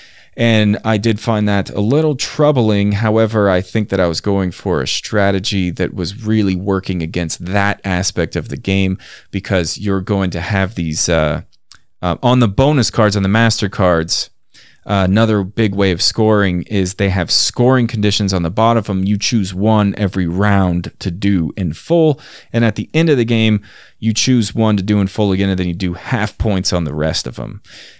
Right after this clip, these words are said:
And a lot of these cards are, uh, set collection as far as the poster goes, like, um, have, like, green posters or different names or such. And so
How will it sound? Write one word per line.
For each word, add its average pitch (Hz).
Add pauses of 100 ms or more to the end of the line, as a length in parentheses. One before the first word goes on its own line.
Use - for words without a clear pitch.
And 110
a 113
lot 117
of 110
these 107
cards 139
are, 101 (600)
uh, 98
set 156
collection 110
as 95
far 110
as 98
the 95
poster 107
goes, 82
like, 90 (360)
um, 95
have, 110
like, 95 (240)
green 113
posters 92 (320)
or 104
different 127
names 101
or 78
such. - (340)
And 113
so 110